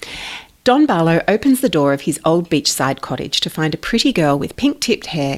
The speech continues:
claiming to be his granddaughter. She needs help and has nowhere else to go. He welcomes her in, and so begins a mystery set in unprecedented times.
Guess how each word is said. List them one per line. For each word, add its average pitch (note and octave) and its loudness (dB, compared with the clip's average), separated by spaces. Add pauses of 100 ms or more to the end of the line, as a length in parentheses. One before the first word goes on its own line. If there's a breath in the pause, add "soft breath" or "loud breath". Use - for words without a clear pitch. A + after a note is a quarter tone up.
claiming F3 2
to F3 -8
be C#3 0
his C3 -6
granddaughter. - -8 (260)
She - 2
needs B3 4
help D#3+ -2
and E3 -2
has D#3 -4
nowhere E3 2
else C3 -2
to D3 -6
go. - -4 (440 loud breath)
He G3 0
welcomes C4 4
her G#3 2
in, D#3+ 4
and D3 -4
so A#3 4
begins D3+ -2
a C#3 0
mystery C3+ -2
set C3+ -2
in B2+ -4
unprecedented D3 -2
times. - -4